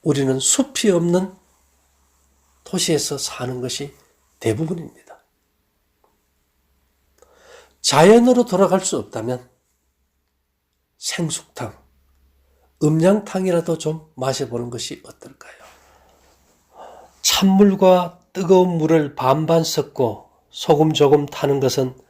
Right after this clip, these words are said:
어렵지 않으니까요. 뜨거운 열기와 차가운 냉기가 수승 화강을 일으켜 순환 기능들을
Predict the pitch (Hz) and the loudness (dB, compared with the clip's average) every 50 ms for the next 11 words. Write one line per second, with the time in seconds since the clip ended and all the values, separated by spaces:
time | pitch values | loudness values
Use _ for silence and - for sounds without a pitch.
0 | _ _ _ _ _ _ - 175 170 175 165 170 - - 165 151 - - - 127 | _ _ _ _ _ _ 0 2 2 2 0 0 -4 -6 -6 -6 -4 0 0 2
1 | 135 143 139 127 123 - 127 117 120 117 113 - _ _ _ _ _ _ _ _ | 2 2 -2 -2 -4 -4 -6 -4 -4 -6 -10 -12 _ _ _ _ _ _ _ _
2 | _ _ _ _ _ - 196 170 160 175 165 165 165 160 156 151 - 139 147 147 | _ _ _ _ _ -2 -2 2 4 4 6 6 4 4 0 -2 0 4 4 4
3 | 147 143 139 160 147 147 143 143 143 - - - - - - 180 165 185 180 175 | 4 4 2 2 2 2 0 0 -4 -8 -8 -8 -6 -6 -4 0 2 6 6 6
4 | 175 175 165 151 147 151 156 160 156 160 160 147 156 147 139 - - _ _ _ | 4 4 0 2 2 4 4 2 2 2 2 2 2 0 0 -2 -12 _ _ _
5 | _ _ _ _ _ _ _ _ - - - - 208 196 - 220 220 214 202 180 | _ _ _ _ _ _ _ _ -10 -10 -4 -2 -2 0 4 4 4 4 2 0
6 | - - - - 175 156 170 165 170 170 156 - 147 131 147 143 - - 151 143 | -4 -6 -2 0 2 4 6 6 6 4 0 -2 -6 -8 -8 -8 -6 -4 -2 -2
7 | 135 135 135 - _ _ _ _ _ - - - - - 165 156 151 147 147 147 | -2 -2 -6 -14 _ _ _ _ _ -10 -8 -8 -4 0 4 4 4 4 2 -2
8 | 143 - - 143 143 147 147 143 131 143 131 131 131 131 - | -8 -6 -4 -2 0 0 -2 0 0 0 0 0 -2 -4 -8